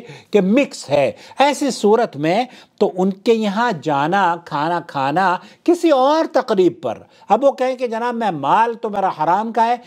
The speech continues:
लेकिन मैं बारह वफात की दावत दे रहा हूँ, माल तो मेरा हराम का है, मैं रजब के कूंडे खिला रहा हूँ, वो तो हलाल है", नहीं, ये वो भी हराम है। रजब के कूंडे भी,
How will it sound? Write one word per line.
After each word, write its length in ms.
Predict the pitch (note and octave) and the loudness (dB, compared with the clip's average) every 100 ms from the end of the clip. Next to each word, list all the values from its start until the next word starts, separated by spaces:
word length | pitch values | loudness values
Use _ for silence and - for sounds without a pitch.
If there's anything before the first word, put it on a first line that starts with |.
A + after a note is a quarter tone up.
| - - | -16 -2
लेकिन 280 | F#3 G3 A#3 | -2 2 0
मैं 200 | A3 E3 | 0 0
बारह 240 | E3+ G#3 | 0 2
वफात 460 | G#3+ F#3+ G#3 G#3+ - | 0 0 0 0 -2
की 80 | G3 | -2
दावत 260 | F3 E3 | -2 -2
दे 220 | C3 C#3 | -4 -4
रहा 100 | B2+ | -2
हूँ, 120 | B2+ C3 | -4 0
माल 280 | F3+ B3+ | 0 2
तो 140 | B3+ B3 | 0 -2
मेरा 200 | A3+ G#3 | -2 -2
हराम 420 | E3 F#3+ A3 A#3+ | -2 -2 -2 -4
का 140 | A#3 | 0
है, 220 | A#3 B3 B3+ - D#3+ D3 | 2 0 -4 -12 -14 -2
मैं 340 | G3 B3 A#3+ | 0 2 2
रजब 300 | G#3+ G#3+ F3 | 2 0 0
के 120 | G#3 | -4
कूंडे 360 | F#3+ G#3 A3+ G3 | 0 0 2 0
खिला 320 | - C#3 C3+ | 0 0 0
रहा 120 | C3+ | 0
हूँ, 80 | C3 | 0
वो 100 | F#3+ | -2
तो 120 | B3+ | 0
हलाल 360 | A#3 D4 D#4 C#4+ | 2 2 2 0
है", 160 | B3+ - _ _ G#3+ | -4 -10 _ _ 0
नहीं, 400 | D4+ E4 D#4 B3 | 2 2 0 -2
ये 140 | A3 | -2
वो 220 | A3 B3 | 2 2
भी 100 | D#4 | 2
हराम 400 | B3 B3+ G#3+ F3 | -4 -4 -4 -6
है। 220 | B2 F2+ _ _ - | -12 -18 _ _ -4
रजब 300 | G3 B3 C4 | 0 2 0
के 80 | A#3 | -4
कूंडे 380 | F#3 A3+ C#4 C4+ | -8 -2 2 2
भी, 300 | F3+ F3+ | 0 -8